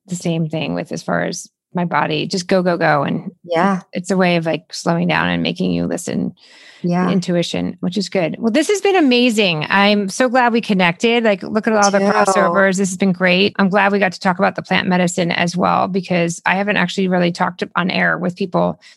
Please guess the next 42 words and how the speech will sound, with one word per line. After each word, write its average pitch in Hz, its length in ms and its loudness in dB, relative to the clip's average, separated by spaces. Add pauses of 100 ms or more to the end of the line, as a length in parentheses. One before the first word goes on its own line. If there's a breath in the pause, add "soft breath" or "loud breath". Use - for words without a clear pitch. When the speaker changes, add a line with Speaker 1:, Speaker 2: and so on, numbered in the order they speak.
Speaker 1:
Most 247 180 0
people 262 180 0
I've 214 140 2
talked 208 200 0
to 214 80 0
have 170 100 -2
not 175 240 2
been 175 100 2
willing 175 200 2
to 160 80 -8
talk - 200 0
on 180 140 0
air 170 140 2
about 160 200 0
it. - 160 -4
So 185 240 2
I'm 180 140 6
glad. 185 140 6
Speaker 2:
That's 247 120 4
what 311 100 6
I've 311 120 2
found. 214 340 4
I 202 80 4
found 208 360 4
that 240 100 -2
people 208 240 2
aren't 180 160 4
talking 185 360 4
about 175 220 4
it. 170 140 2
And 180 200 4
look, 175 120 4
I 170 60 2
Speaker 1:
Mm-hmm. 175 160 4
Speaker 2:
get 175 120 4
it's - 180 -8
scary 185 440 4
and 190 100 6
it's 180 160 2
very 175 260 2
taboo, 170 560 2
but 175 440 2